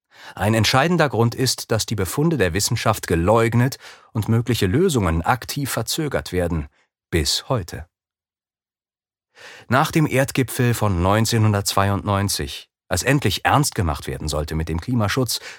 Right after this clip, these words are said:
formierte sich eine reiche, von der Fossilindustrie getragene Gegenlobby.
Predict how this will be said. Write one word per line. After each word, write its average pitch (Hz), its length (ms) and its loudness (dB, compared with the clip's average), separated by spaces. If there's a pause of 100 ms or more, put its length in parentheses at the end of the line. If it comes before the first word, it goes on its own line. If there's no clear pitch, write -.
formierte 110 580 4
sich 190 260 -4
eine 107 380 2
reiche, 165 800 0
von 80 220 -2
der 71 180 -6
Fossilindustrie 110 920 0
getragene 107 680 2
Gegenlobby. 110 840 -4